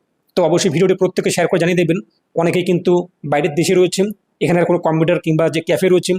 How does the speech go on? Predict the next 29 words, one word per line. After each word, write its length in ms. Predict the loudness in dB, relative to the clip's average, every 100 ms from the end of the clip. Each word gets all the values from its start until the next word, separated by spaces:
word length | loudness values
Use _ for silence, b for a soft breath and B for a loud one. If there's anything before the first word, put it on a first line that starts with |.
| -6 _ _
সেখান 240 | -4 0 2
থেকে 100 | 0
সেন্টার 260 | 0 0
থেকে 100 | 2
অ্যাপ্লাই 220 | 2 2
করছে, 320 | 2 0 0 -6 -8 _ _ -2
তখন 160 | 0
তাদের 240 | 0 0 0
কিন্তু 220 | 0 0
এটা 240 | 0 0 -2 -10 _
এক 120 | -6 -2
কথা, 140 | -2
যেহেতু 220 | 0 0
মোবাইল 220 | 2 2 2
নাম্বার 180 | 2
একবার 180 | 0 0
রেজিস্টার 260 | -2 0 -2
হলে 120 | 0
কিন্তু 220 | -4 -2
বারবার 300 | 0 0 0
রেজিস্ট্রেশন 440 | -2 -4 -4 -2 -4 -6 _ _
হয় 120 | -2 -2
না, 120 | -2 -6 _ _ -4
তাই 100 | -2
আপনি 200 | 0 0
এই 60 | 0
কাজটি 240 | 0 2
করবেন 280 | 2 2
না, 100 | 2